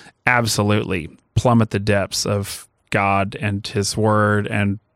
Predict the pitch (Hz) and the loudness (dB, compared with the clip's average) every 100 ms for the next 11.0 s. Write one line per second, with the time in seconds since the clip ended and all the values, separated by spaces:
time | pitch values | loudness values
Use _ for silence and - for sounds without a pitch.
0 | - 95 90 - - 110 104 - 101 98 | -8 -4 -2 -4 -2 0 0 -4 -2 -2
1 | 98 - 104 - 117 110 104 101 - - | -2 -4 -6 -4 0 2 2 0 -2 -6
2 | 160 104 98 - 107 101 - 107 104 107 | -6 -6 -6 -6 -4 -4 -2 0 0 -2
3 | 101 98 101 101 - - - _ - 143 | -2 0 0 -2 -4 -14 -20 _ -2 2
4 | 135 139 - 120 107 113 120 117 110 107 | 4 4 4 0 2 2 4 4 4 2
5 | - 107 101 - 131 113 123 147 131 127 | 0 2 2 0 2 4 2 2 2 4
6 | 123 - 113 107 104 101 - - - - | 2 0 0 2 0 0 -4 -14 -20 -20
7 | - _ - - - 117 - 101 92 98 | -20 _ -4 -2 2 2 2 0 0 2
8 | 117 151 175 165 135 131 135 127 117 113 | 4 6 6 6 6 6 6 6 6 4
9 | 117 107 - - - - 107 107 101 101 | 4 4 2 -2 -6 -6 0 2 4 2
10 | 101 117 - 135 120 131 135 110 104 | 0 -4 0 4 6 4 4 2 2